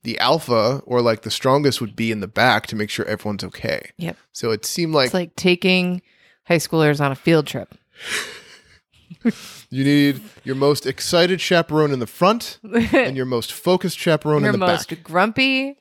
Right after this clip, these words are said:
Speaker 2: and focused <laughs> chaperone in the back.
Speaker 1: And your
Speaker 2: Yes.
Speaker 1: sparkle of joy chaperone is leading that pack.
Speaker 2: <laughs>
Speaker 1: It's exactly it. Like, the weakest does not go in the back. So that seemed silly to, like, again, it just seems something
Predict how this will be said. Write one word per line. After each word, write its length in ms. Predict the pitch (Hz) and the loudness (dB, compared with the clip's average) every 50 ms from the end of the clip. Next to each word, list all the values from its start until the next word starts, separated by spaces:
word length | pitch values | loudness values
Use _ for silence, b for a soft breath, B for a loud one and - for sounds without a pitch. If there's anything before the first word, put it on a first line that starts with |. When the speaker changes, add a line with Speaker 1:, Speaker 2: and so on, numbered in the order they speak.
| _ _ - | _ _ -6
Speaker 2:
and 180 | - 160 147 - | -6 -6 -6 -6
focused 580 | - - 208 220 220 - 254 233 - - - | -2 0 2 2 2 2 0 -2 -2 -6 -6
<laughs> 0 | |
chaperone 760 | - - - 262 254 240 202 - 240 247 226 - - 226 196 214 _ - | -6 -2 -2 0 -2 -2 0 0 2 2 2 0 -2 -6 -6 -6 _ -4
in 220 | 214 185 180 175 | -4 -4 -4 -4
the 80 | 170 156 | -6 -4
back. 500 | - - 170 214 226 240 294 - - - - _ _ B B B B B B B B B B B B B B B - - | 0 2 2 2 2 2 -2 -6 -12 -20 -20 _ _ B B B B B B B B B B B B B B B -10 -8
Speaker 1:
And 80 | 131 147 139 | -6 -4 -4
your 20 | 120 120 | -4 -6
Speaker 2:
Yes. 60 | - | -6
Speaker 1:
sparkle 520 | - - - - 156 160 165 156 180 175 165 | -8 -8 -2 2 2 4 4 4 4 4 4
of 120 | 156 135 | 2 2
joy 280 | 123 135 147 147 151 151 | 2 2 4 4 4 2
chaperone 680 | 147 - 160 151 143 143 143 147 147 147 143 143 143 | 2 0 0 0 0 0 0 2 2 4 2 2 0
is 300 | - - 123 117 107 101 113 | -2 -2 -4 -4 -4 -4 -4
leading 360 | 117 120 127 131 127 131 123 | 0 0 0 0 0 0 0
that 180 | 117 113 107 - | 0 0 0 -2
pack. 260 | - 123 - 302 - | -2 -2 -2 -2 0
Speaker 2:
<laughs> 40 | - | -2
Speaker 1:
It's 180 | 330 - - - | -2 -2 0 0
exactly 640 | 311 - 113 117 - 113 110 107 - 104 101 98 | -2 0 0 0 0 0 0 -4 -8 -10 -8 -8
it. 260 | 98 - - - - | -8 -10 -10 -12 -12
Like, 200 | 104 92 107 - | -10 -10 -8 -4
the 80 | - 123 | -4 -2
weakest 480 | 127 143 147 175 - 185 180 165 - - | 2 2 2 2 2 0 0 0 -2 -6
does 160 | 127 110 110 | -8 -4 -2
not 280 | 120 127 127 131 123 104 | 2 2 4 4 2 2
go 160 | 104 127 120 117 | 2 2 2 2
in 80 | 113 | 0
the 60 | 107 | -2
back. 300 | 92 - 87 - - - | -2 -4 -4 -4 -4 -6
So 160 | - - 160 151 | -2 2 4 4
that 160 | 151 160 156 - | 4 4 2 0
seemed 360 | - 160 143 131 120 104 - | 0 0 0 0 -2 -6 -8
silly 680 | - - - - - - - 120 113 113 107 104 104 | -10 -10 -8 -8 -6 -2 0 2 2 2 2 0 0
to, 140 | - - 113 | -2 -2 -2
like, 360 | 104 101 90 95 - - - _ _ _ _ _ _ _ _ _ _ _ - | 0 0 0 -2 -6 -12 -20 _ _ _ _ _ _ _ _ _ _ _ -16
again, 460 | - - - - 131 135 135 120 113 | -14 -10 -8 -6 0 2 2 2 2
it 60 | 107 | 0
just 200 | - - 113 - | 0 0 -2 0
seems 200 | - 123 113 104 | 0 -2 -2 0
something 500 | - 117 110 104 104 101 95 92 - - | 0 0 2 2 0 -2 -2 -6 -10 -14